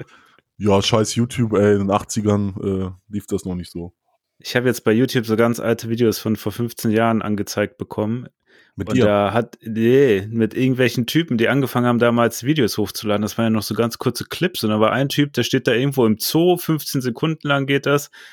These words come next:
Speaker 2: Und der sagt, dass er im Zoo steht, das hat über dreihundertfünfzig Millionen Klicks.
Speaker 1: What?
Speaker 2: <laughs> Ja, hab ich mich auch gefragt, wie
Speaker 1: Weil
Speaker 2: das
Speaker 1: das
Speaker 2: kommt.
Speaker 1: erste Video, was hochgeladen wurde.
Speaker 2: Ja, wahrscheinlich.
Speaker 1: Haben alle draufgeklickt. Aber
Speaker 2: Ja.
Speaker 1: auch geil, er hat TikTok auch gleichzeitig mit erfunden. Da hätten die schon damals drauf kommen können, dass, ähm,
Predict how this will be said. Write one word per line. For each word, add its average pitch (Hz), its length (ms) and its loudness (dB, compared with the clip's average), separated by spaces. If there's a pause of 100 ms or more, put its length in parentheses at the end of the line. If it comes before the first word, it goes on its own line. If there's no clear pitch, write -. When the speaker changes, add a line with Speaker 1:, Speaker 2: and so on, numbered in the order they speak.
(140)
Speaker 2:
Und 127 180 0
der 120 100 4
sagt, 123 240 2
dass 131 140 -2
er 127 60 2
im 117 100 -2
Zoo 147 240 0
steht, 117 240 -4
das - 180 -2
hat 165 100 2
über 123 240 2
dreihundertfünfzig 123 760 0
Millionen 123 320 0
Klicks. - 500 -4 (320)
Speaker 1:
What? 120 360 0
Speaker 2:
<laughs> - 40 -20 (720)
Ja, 165 180 4
hab 117 80 2
ich 113 160 -4
mich 123 160 0
auch 175 100 2
gefragt, 120 400 -2
wie - 40 -4
Speaker 1:
Weil 120 100 4
Speaker 2:
das 110 100 4
Speaker 1:
das 101 80 -10
Speaker 2:
kommt. 123 120 -2
Speaker 1:
erste 120 240 -2
Video, 156 260 2
was 120 100 0
hochgeladen 120 560 2
wurde. 110 260 2
Speaker 2:
Ja, 120 140 2
wahrscheinlich. 170 460 0
Speaker 1:
Haben 120 120 2
alle 135 200 2
draufgeklickt. 113 680 -2 (300)
Aber 139 220 2
Speaker 2:
Ja. 135 100 -2
Speaker 1:
auch 127 80 -6
geil, 165 220 2
er 113 60 4
hat 120 100 -2
TikTok - 340 -2
auch 113 140 2
gleichzeitig 127 420 0
mit 107 140 -2
erfunden. 95 420 -4
Da 95 80 2
hätten 110 140 2
die 120 80 0
schon 127 160 -2
damals 135 300 2
drauf 98 180 0
kommen 95 160 -2
können, 92 320 -2
dass, - 340 -6
ähm, 92 380 -2